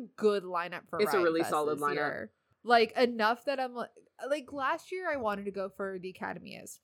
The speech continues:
Speaker 2: Mm-hmm.
Speaker 1: This year I'm like, well, this one feels a little bit more reasonable <laughs> versus
Speaker 2: Yeah.
Speaker 1: going for just the Academy Is. I probably won't because it's gonna be during peak K-pop tour season.
Speaker 2: Mm-hmm.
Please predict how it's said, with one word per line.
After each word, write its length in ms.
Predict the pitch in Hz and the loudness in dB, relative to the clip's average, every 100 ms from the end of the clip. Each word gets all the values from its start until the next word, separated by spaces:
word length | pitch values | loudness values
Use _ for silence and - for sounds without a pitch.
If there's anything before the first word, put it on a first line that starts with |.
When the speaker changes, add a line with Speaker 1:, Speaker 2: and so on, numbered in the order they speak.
| _ - | _ -6
Speaker 2:
Mm-hmm. 220 | 202 190 127 _ _ _ - 214 196 | -4 -4 -8 _ _ _ -14 -12 -2
Speaker 1:
This 220 | 247 254 | -2 -2
year 140 | 294 | 0
I'm 100 | 262 | 0
like, 380 | 240 214 202 _ _ _ _ - | -2 -4 -6 _ _ _ _ -2
well, 340 | 359 370 226 370 | 2 2 2 -2
this 160 | 403 | -2
one 380 | 370 359 330 247 _ - | -2 -6 -10 -14 _ -10
feels 220 | 262 247 | -8 -4
a 40 | |
little 140 | 233 214 | -4 -4
bit 140 | 190 | -6
more 300 | 208 196 185 | -6 -6 -6
reasonable 640 | 170 190 214 214 226 285 - - | -6 -8 -8 -4 -2 -2 -4 -12
<laughs> 200 | 254 240 | -12 -4
versus 220 | 208 196 | -2 4
Speaker 2:
Yeah. 140 | 185 165 | 4 2
Speaker 1:
going 260 | 185 190 | -2 -6
for 140 | 196 202 | -10 -8
just 260 | 180 180 | -8 -8
the 100 | 196 | -8
Academy 440 | 185 185 175 170 170 | -6 -4 -6 -8 -14
Is. 240 | 180 185 _ _ _ 220 | -14 -16 _ _ _ -6
I 80 | |
probably 340 | 220 254 254 226 | 2 2 2 -2
won't 260 | 185 180 | -2 -6
because 280 | 196 196 190 | -6 -4 -6
it's 100 | 180 | -6
gonna 200 | - 180 | -8 -8
be 120 | 175 | -8
during 280 | 180 185 180 | -8 -8 -10
peak 380 | - 180 170 - | -16 -16 -16 -18
K-pop 420 | - 175 - 170 - | -8 -8 0 -2 0
tour 180 | 170 | -6
season. 460 | 170 180 190 214 226 _ _ - | -4 -6 -6 -8 -10 _ _ -8
Speaker 2:
Mm-hmm. 360 | 208 185 156 | -6 -6 -8